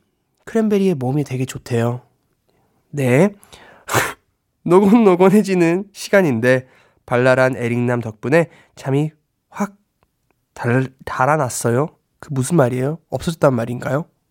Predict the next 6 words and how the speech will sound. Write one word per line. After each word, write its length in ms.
달아났다? 680
바이바이? 340
오케이. 320
정말 560
스페셜한 600
방송이네요. 920